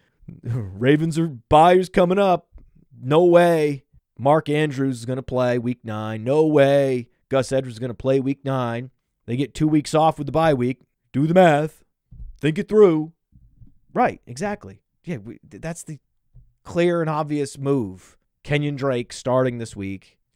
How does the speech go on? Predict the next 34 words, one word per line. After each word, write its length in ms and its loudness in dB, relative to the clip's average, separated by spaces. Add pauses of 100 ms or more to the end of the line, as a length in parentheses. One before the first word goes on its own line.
Isaiah 420 -8
Likely 440 -2
starting 380 -10
this 160 -18
week. 320 -14 (680)
Other 380 2
than 240 0
Isaiah 360 -6
Pacheco 800 -6
and, 560 -10
uh, 200 -14 (460)
a 120 -6
wide 240 -2
receiver 320 -6
we 140 -2
will 160 0
talk 260 0
about 340 -4 (320)
later 400 -6
in 100 -6
the 60 -12
show, 520 -8 (340)
I 80 -8
gotta 260 -4
think 360 -6
that, 320 -14
uh, 60 -10
Isaiah 340 -2
Likely 420 -6
is 160 -12
the 100 -8
next 260 -8
most 200 -8
exciting 460 -8